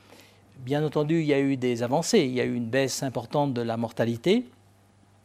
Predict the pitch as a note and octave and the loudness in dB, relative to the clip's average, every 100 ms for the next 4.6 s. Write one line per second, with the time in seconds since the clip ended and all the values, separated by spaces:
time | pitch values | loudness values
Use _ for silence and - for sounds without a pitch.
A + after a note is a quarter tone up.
0 | - - - - - _ _ - D3 C3 | -20 -20 -20 -20 -20 _ _ -14 -8 -6
1 | B2 C3+ C#3+ - D#3 C#3+ C3 A#2+ F3 E3+ | -4 -2 0 0 0 0 0 2 4 6
2 | C#3 A#2+ C#3 C3 - D3+ D#3 F#3+ F3 E3 | 4 2 0 0 0 0 0 -2 2 4
3 | C#3 C3 C3+ F3 G3+ - _ _ - C3+ | 4 4 2 2 -2 -12 _ _ -8 -6
4 | - D3 C3 E3+ F3 | -4 -2 2 2 2